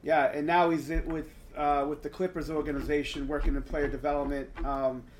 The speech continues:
you know, splitting time between, between the Clippers and the, and their G League franchise. So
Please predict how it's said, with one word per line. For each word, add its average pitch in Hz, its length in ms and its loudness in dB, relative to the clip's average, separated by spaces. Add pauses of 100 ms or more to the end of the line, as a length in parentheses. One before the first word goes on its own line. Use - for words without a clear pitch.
(180)
you 147 100 -2
know, 135 80 -2
splitting 143 380 -6
time 143 300 2
between, 139 640 -2 (260)
between 139 380 -4
the 135 80 -2
Clippers 143 480 -4
and 135 160 -2
the, 131 160 -2 (160)
and 139 120 -6
their 135 140 -4
G 135 200 -6
League 143 220 -4
franchise. 131 600 -4
So 131 260 -4